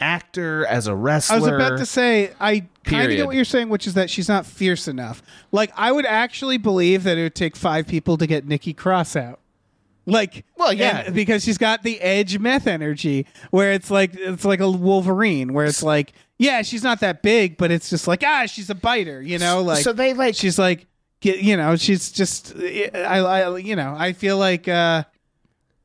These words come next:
Speaker 2: like, her and Edge should te-, team up and just be called Hepatitis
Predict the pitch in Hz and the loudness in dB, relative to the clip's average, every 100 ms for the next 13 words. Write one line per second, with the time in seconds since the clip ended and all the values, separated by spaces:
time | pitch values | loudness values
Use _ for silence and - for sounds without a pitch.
0 | _ _ _ - 185 196 - 190 220 202 | _ _ _ -2 0 0 -2 0 2 2
1 | 170 185 180 220 185 - 202 196 - 202 | 0 0 0 -4 -2 0 2 0 0 2
2 | 190 185 202 180 165 165 - 175 - 156 | 4 2 2 -2 0 -2 0 -4 -2 -2
3 | 147 - 165 156 - 147 160 185 - | -2 -4 -4 -4 0 0 2 2 0